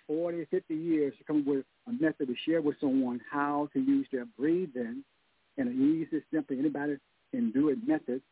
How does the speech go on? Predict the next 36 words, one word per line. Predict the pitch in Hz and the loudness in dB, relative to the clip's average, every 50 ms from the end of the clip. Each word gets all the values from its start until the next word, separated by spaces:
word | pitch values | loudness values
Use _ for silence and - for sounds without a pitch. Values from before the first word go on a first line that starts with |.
| _ _ _ _ _ | _ _ _ _ _
where | 117 127 131 131 127 127 127 - - _ _ | 0 0 2 2 2 0 -2 -6 -14 _ _
you | 127 120 | -2 2
don't | 151 156 151 139 123 139 | 4 4 4 4 4 4
need | 156 170 165 156 156 147 | 2 2 2 0 -2 -2
me | 139 | -2
to | 127 123 - - 160 | -2 -2 -4 -4 -6
show | 160 151 | -4 -4
you. | 135 120 107 _ _ _ _ - | -4 -6 -10 _ _ _ _ -4
So | 156 143 | -2 -2
you | 139 147 139 | -2 0 0
get | 185 190 - | 0 -2 -2
those | - 165 156 151 143 - - - - - | -2 -2 0 0 -2 -4 -8 -20 -12 -6
free, | 151 147 143 139 135 139 - _ _ _ _ _ _ _ _ _ | -4 -2 0 0 0 -2 -6 _ _ _ _ _ _ _ _ _
and | 123 123 117 | -6 -4 -4
you | 120 107 - | -4 -4 -4
practice | - 147 147 - - 147 117 120 | -4 -4 -2 -2 -2 -4 -2 0
those, | 135 135 131 127 127 123 123 120 123 - _ _ _ _ _ _ - | 0 0 0 0 -2 -2 -4 -4 -6 -8 _ _ _ _ _ _ -6
and | 165 120 | -4 -2
it | 127 | -2
will | 117 240 233 - - | -2 -2 -2 -2 0
help | 147 147 - - | 0 0 0 -2
you | 127 120 123 143 139 127 123 120 120 - _ | -4 0 2 2 2 2 2 -2 -6 -8 _
to | - 107 | -10 -6
learn | 110 131 131 131 127 123 123 117 | -4 -4 -4 -4 -4 -6 -6 -6
how | - 123 120 123 117 | -6 -8 -8 -8 -8
to | 110 113 107 _ _ _ _ _ - | -10 -14 -16 _ _ _ _ _ -8
re-, | 120 117 - - _ 120 | -8 -8 -8 -8 _ -2
alleviate | 113 127 139 139 123 135 127 123 127 | 2 4 4 4 2 0 -2 -4 -4
and | 123 110 | -8 -10
reduce | 107 107 120 113 - - - | -10 -8 -10 -10 -12 -12 -8
stress | - 143 131 123 123 - _ _ _ _ _ _ | -6 -4 -4 -4 -6 -12 _ _ _ _ _ _
and | 117 110 - | -10 -10 -6
tension | - 139 127 - 135 123 123 | -4 -4 -4 -4 -6 -10 -10
in | 120 113 | -14 -14
your | 117 110 | -14 -12
life. | 110 107 104 | -10 -12 -12